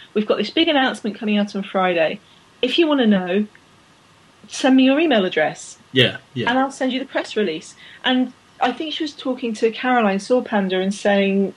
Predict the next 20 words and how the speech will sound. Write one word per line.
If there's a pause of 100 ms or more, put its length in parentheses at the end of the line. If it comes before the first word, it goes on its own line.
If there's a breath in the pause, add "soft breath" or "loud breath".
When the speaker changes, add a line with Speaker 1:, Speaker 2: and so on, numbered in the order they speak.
(100)
Speaker 1:
and
she
was
like,
"Oh,
thank
you,
know,
well,
actually
the
fans
are
the
most
important
people
in
a
way."